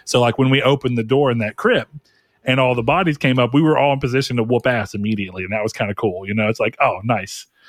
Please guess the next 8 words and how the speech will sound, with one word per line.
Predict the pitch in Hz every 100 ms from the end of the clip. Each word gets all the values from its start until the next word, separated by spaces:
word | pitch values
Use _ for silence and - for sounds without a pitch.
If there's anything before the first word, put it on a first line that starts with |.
| -
So | - - 110 101 _ _ _ _ _ _ _ _ _ -
to | 214
that | 202 180 123
end, | 113 104
it |
was | 95 95
very | 92
fun. | 87 - 117